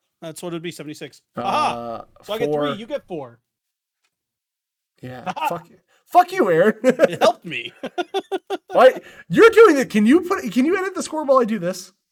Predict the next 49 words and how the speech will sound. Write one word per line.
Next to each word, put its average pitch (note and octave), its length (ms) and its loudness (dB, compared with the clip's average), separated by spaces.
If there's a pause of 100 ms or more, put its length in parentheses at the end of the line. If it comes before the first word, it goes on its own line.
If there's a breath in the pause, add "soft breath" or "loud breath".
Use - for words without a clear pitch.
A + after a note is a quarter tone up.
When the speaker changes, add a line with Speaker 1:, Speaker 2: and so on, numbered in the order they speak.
(260)
Speaker 2:
Hi, G4 580 6
Spock. D4+ 960 0 (300)
Speaker 1:
Yeah, E3+ 140 -10
I D#3 40 -12
can D3+ 120 -20
do C3 100 -20
that. B2 140 -20 (800)
Speaker 2:
Oh, G3+ 120 -2
hi, B3 200 2
Mock. D#3+ 400 -4 (220)
Oh, G#3 120 -2
hi, B3 140 4
Spock. D3+ 380 -8 (800)
How G3 120 0
are A#3+ 140 -4
you? B2+ 240 -10 (600 soft breath)
All C3+ 60 -8
right, B2 160 -6 (100)
so D3 160 -2
Outriders, E3+ 400 0
Speaker 1:
Oops, E3 40 -6
Speaker 2:
we E3+ 60 -2
Speaker 1:
I - 20 -6
Speaker 2:
can D#3 60 -6
Speaker 1:
did C#3+ 100 -8
that D#3 140 -8
backwards. C3 500 -16 (180)
Speaker 2:
Oh, A#2 160 -16
fuck - 340 -18
you, A2+ 100 -20
Aaron. A2 240 -18
All B2 100 -10
right, A#2 80 -6
I'm B2 80 -8
gonna C3 80 -10
delete A#2+ 260 -12
Outriders. A#2 480 -12 (480)
Booyah. G3 400 -6 (160)
Thank A#3 220 -6
you. A2+ 200 -14
See, - 180 -10
Speaker 1:
Thank C4+ 120 -4
Speaker 2:
Aaron, B3 220 4
Speaker 1:
you, G3+ 60 -4
Speaker 2:
you're, F#3+ 100 -12
Speaker 1:
Travis. D3+ 120 -16
Speaker 2:
you're E3+ 80 -12
doing F#3 240 -6
something. A2+ 320 -14